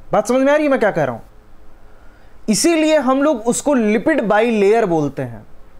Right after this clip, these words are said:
इस तरीके से कुछ अरेंजमेंट देखा होगा आपने, एक तो ये इस तरीके से, इस तरीके से, इस तरीके से, इस तरीके से,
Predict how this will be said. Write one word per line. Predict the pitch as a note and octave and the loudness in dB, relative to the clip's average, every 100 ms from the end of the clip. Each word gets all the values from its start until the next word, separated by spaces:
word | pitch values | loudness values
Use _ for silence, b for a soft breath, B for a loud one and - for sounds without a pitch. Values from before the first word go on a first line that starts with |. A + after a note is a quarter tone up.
| - | -6
इस | G3+ A3 | -4 -2
तरीके | A3 A3+ | -2 -2
से | A#3 | -2
कुछ | G#3+ A3 | -2 0
अरेंजमेंट | G3+ G#3 A3+ | 0 0 0
देखा | F#3+ G#3 | 0 0
होगा | G3+ F#3 | 0 0
आपने, | E3 G#3+ - b b b b | -2 -4 -8 b b b b
एक | F#3+ G3+ A3+ | -2 0 0
तो | |
ये | G#3+ G#3 | 0 0
इस | G#3 - | 0 -2
तरीके | G3+ F#3 G3+ | -2 0 0
से, | G3 G3+ | 2 0
इस | F#3+ - | -2 -4
तरीके | - F3+ F#3+ F#3 | -2 -2 -2 -2
से, | G3 | -2
इस | - F3+ - F3 F3 F3 F3 E3 E3 | -4 -6 -4 -4 -2 -4 -4 -8 -6
तरीके | E3+ D#3 F3+ | -4 -2 -4
से, | D#3 | -6
इस | E3+ - | -8 -6
तरीके | C#3 B2+ B2 | -6 -6 -8
से, | - | -14